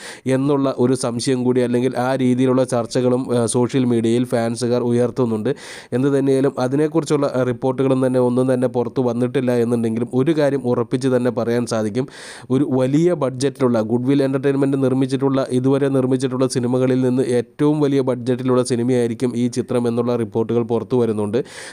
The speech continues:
തീർച്ചയായിട്ടും അതുകൊണ്ട് തന്നെ ഇതൊരു പാൻ ഇന്ത്യൻ റിലീസായിട്ടായിരിക്കും ഒരുക്കുക എന്നുള്ളൊരു കാര്യം കൂടി കൺഫേമായി മാറിയിട്ടുണ്ട്. എന്ത് തന്നെയായാലും എബ്രഹാമിൻ്റെ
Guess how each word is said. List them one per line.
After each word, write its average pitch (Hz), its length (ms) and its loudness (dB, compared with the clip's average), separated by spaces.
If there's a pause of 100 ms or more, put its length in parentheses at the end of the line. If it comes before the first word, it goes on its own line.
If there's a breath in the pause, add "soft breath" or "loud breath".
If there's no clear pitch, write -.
(100)
തീർച്ചയായിട്ടും 143 680 0 (100)
അതുകൊണ്ട് 131 340 0
തന്നെ 127 300 0
ഇതൊരു 123 280 0
പാൻ 123 280 0
ഇന്ത്യൻ 139 240 0 (160)
റിലീസായിട്ടായിരിക്കും 120 1000 0
ഒരുക്കുക 120 460 0
എന്നുള്ളൊരു 120 380 0
കാര്യം 113 280 0
കൂടി 120 220 0 (100)
കൺഫേമായി 113 640 -2
മാറിയിട്ടുണ്ട്. 110 560 -4 (440 loud breath)
എന്ത് 117 240 0
തന്നെയായാലും 120 360 2 (120)
എബ്രഹാമിൻ്റെ 131 640 0